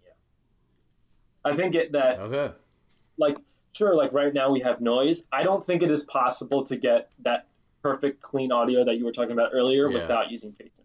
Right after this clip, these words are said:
Speaker 1: information. I just don't think it's possible.
Speaker 2: And I guess I'm just wondering why,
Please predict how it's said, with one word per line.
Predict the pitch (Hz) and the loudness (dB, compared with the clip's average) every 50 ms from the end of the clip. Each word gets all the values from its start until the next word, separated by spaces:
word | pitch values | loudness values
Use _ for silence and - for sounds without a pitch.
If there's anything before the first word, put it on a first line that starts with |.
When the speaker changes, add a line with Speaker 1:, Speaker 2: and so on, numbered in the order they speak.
| _ - | _ -20
Speaker 1:
information. | - _ 120 110 107 104 _ _ _ _ - | -20 _ -18 -18 -18 -18 _ _ _ _ -8
I | 135 | -8
just | 123 123 120 - - | -8 -8 -8 -8 -8
don't | 131 120 - | -8 -8 -8
think | 120 117 - | -10 -16 -18
it's | _ _ _ _ _ | _ _ _ _ _
possible. | - - _ _ _ _ _ _ _ _ _ _ _ _ _ _ _ _ _ _ - _ _ _ _ _ _ _ _ _ _ _ - | -20 -20 _ _ _ _ _ _ _ _ _ _ _ _ _ _ _ _ _ _ -20 _ _ _ _ _ _ _ _ _ _ _ -14
Speaker 2:
And | 117 113 113 110 110 110 110 107 104 101 - - _ _ _ _ _ _ _ _ _ _ _ _ _ _ - _ _ _ _ _ _ _ _ _ - | -12 -10 -8 -8 -6 -8 -8 -10 -12 -14 -16 -20 _ _ _ _ _ _ _ _ _ _ _ _ _ _ -20 _ _ _ _ _ _ _ _ _ -6
I | 110 | -4
guess | 127 170 180 156 - | -2 -2 -2 -2 -4
I'm | - 151 147 | -6 -6 -6
just | 135 - - | -6 -8 -6
wondering | 135 139 135 131 117 107 95 87 87 | -6 -6 -6 -6 -8 -8 -10 -12 -10
why, | 90 98 104 101 107 107 104 101 101 98 90 | -8 -6 -6 -6 -6 -6 -6 -8 -8 -8 -10